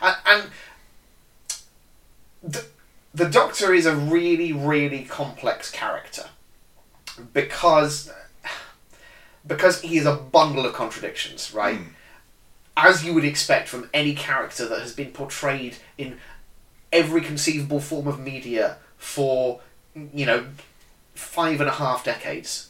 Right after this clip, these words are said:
Speaker 1: at this point. An absolute bundle of contradictions. But, um,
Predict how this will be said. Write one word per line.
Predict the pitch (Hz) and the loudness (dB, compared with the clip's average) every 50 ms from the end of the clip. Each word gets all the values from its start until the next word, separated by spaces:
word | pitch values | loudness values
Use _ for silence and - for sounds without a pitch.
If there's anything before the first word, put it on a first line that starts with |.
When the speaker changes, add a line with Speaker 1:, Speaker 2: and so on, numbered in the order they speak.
| _ - | _ -6
Speaker 1:
at | 98 - | -6 -4
this | - 107 - | -4 -8 -8
point. | - - 110 95 90 87 78 - - - - _ _ _ _ - _ _ | -8 -10 -10 -10 -10 -10 -12 -14 -14 -16 -18 _ _ _ _ -20 _ _
An | - 127 - - | -8 -8 -6 0
absolute | - 170 190 190 - - 156 151 147 147 | 2 2 2 2 -2 -4 -4 -4 -2 -2
bundle | 147 143 139 135 135 | -2 -2 -2 -4 -6
of | 127 - | -8 -8
contradictions. | - 135 127 - 127 123 127 127 - - - - 160 147 - - - - - - _ - | -8 -10 -10 -10 -8 -8 -6 -6 -4 -6 -8 -8 -10 -14 -16 -16 -18 -20 -20 -20 _ -18
But, | 151 143 143 151 151 147 147 - - - - - - - - | -16 -2 4 6 6 6 4 2 -2 -2 -2 -4 -6 -8 -4
um, | 156 143 143 139 139 139 143 139 139 135 | -2 0 0 0 -2 -2 -4 -8 -12 -14